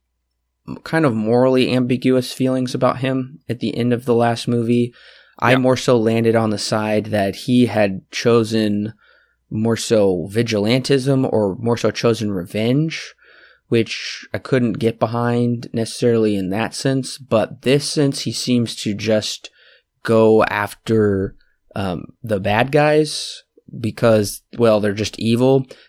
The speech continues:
Speaker 1: but then also he's not one of them and he won't just drive straight into the settlement and, and kill people for their stuff. So I think his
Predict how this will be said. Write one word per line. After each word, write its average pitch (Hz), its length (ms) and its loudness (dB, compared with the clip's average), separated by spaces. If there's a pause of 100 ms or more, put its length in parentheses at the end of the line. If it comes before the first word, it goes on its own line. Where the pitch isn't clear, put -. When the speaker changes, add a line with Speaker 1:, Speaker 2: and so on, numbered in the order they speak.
Speaker 1:
but 107 160 -2
then 123 180 2
also 113 480 2
he's 101 300 -4
not 110 280 0
one 107 340 -2
of 101 180 -4
them 101 320 -2
and 101 100 -6
he 101 140 -6
won't 98 260 -4
just - 320 -6
drive 104 380 0
straight 98 320 -2
into 101 260 -6
the 95 80 -6
settlement 95 520 -4
and, 90 180 -8 (180)
and 92 160 -8
kill 92 220 -6
people - 340 -10
for 85 580 -10 (140)
their 104 140 -6
stuff. - 340 -6
So 113 320 2
I 120 80 0
think 151 300 -2
his 143 360 2